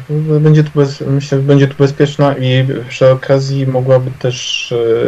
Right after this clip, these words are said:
zająć się kandydatami na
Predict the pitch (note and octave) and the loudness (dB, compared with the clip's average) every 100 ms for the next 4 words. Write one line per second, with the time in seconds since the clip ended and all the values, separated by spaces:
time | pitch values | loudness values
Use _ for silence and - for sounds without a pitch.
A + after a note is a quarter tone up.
0 | A#2 A2+ A2+ A2+ - - - - _ - | 2 2 0 -4 -10 -20 -20 -20 _ -20
1 | - - B2 C3 C3 C3+ - - C3 B2+ | -20 -10 0 4 4 2 0 -2 2 2
2 | B2 B2 - - C3+ C3 C3+ C3 C#3 C3+ | 2 -2 -8 -2 2 4 4 4 2 0
3 | C3 A#2+ A#2 | 0 -4 -6